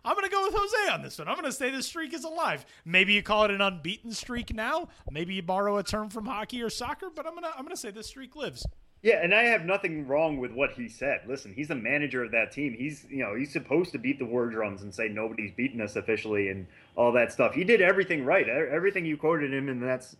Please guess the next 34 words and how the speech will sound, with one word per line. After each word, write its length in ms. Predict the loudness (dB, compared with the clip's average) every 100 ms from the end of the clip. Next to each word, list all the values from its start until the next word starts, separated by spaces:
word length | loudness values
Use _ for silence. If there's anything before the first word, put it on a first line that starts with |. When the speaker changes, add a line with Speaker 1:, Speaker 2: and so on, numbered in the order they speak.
| _
Speaker 2:
story, 320 | -4 4 6
I 80 | 4
support 500 | 2 -6 0 0 2
him 140 | -2 -4
saying 320 | -2 -2 2
that. 180 | 4 4 4 0 -4 -10
Speaker 1:
<laughs> 140 | -8 -6 -8 -8 -10 -8 -10 -4
Speaker 2:
But 120 | -4 6
as 220 | 6 8
a 80 | 4
writer 380 | 6 6 6
who 120 | 2 0
deals 400 | -2 0 0 0
in 200 | -2 2
words 460 | 6 6 6 2
and 160 | -4 -4
technicalities 880 | -4 -4 -6 -2 2 2 0 -4 -6
and 100 | -4
all 140 | -4 -2
that, 280 | -2 -2
I 80 | -6
just, 220 | -8 -12 -8
I, 200 | -4 -4 -8 -20 -16 -2
I 160 | -2
cannot 380 | 0 0 0 -2
stand 380 | -4 -4 -4 -6
for 100 | -8
this, 160 | -8
calling 340 | -10 -6 -6 -4
this 160 | -8
a 40 | -8
winning 220 | -10 -10
streak 260 | -12 -14 -14
anymore. 320 | -14 -16